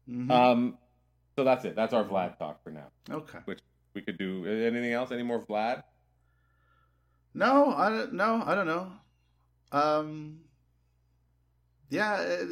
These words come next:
Speaker 1: it, that, that is the thing, 'cause, uh, well, Shapiro at the end of the year, I don't know if we already talked about this on another episode, I can't fucking remember, but was, you know, banging on about how Keith Law was the only one who, uh,
Speaker 2: Mm-hmm.
Speaker 1: who,
Speaker 2: Mm-hmm.
Speaker 1: who didn't rate their farm system as highly, and I, I,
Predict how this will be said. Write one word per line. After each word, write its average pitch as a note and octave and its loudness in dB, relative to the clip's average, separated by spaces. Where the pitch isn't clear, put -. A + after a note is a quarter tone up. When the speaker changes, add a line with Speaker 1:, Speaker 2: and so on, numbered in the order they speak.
Speaker 1:
it, D3 -10
that, D#3 -2
that F#3+ 2
is F#3 -2
the F3 -8
thing, E3+ 0
'cause, E3 -4
uh, D#3 2
well, D#3+ 2
Shapiro F#3+ 4
at C#3 2
the C#3+ 2
end C#3 4
of B2+ 0
the B2 2
year, A2+ 2
I A#2+ 0
don't C#3+ 0
know C#3+ -6
if C#3 -12
we C3+ -4
already A2 0
talked A2 -6
about G#2+ -8
this G2 -10
on G2 -6
another G2 -8
episode, G2 -12
I G2+ -10
can't F#2 -14
fucking - -16
remember, - -16
but G#2 -12
was, A2 -10
you A2 -16
know, C3+ 0
banging C#3+ 6
on C3 4
about A#2+ 4
how A#2+ 2
Keith C3+ -4
Law B2 4
was A#2 0
the A#2+ 0
only A2+ 0
one A2 -4
who, G#2 -8
uh, G2+ -8
Speaker 2:
Mm-hmm. C#3 -4
Speaker 1:
who, - -4
Speaker 2:
Mm-hmm. C#3+ -2
Speaker 1:
who C#3 2
didn't C#3 0
rate C#3 4
their B2+ 0
farm C#3+ 2
system A#2 -4
as G#2 -6
highly, G#2 -6
and G#2+ -6
I, G#2+ -6
I, A#2 -10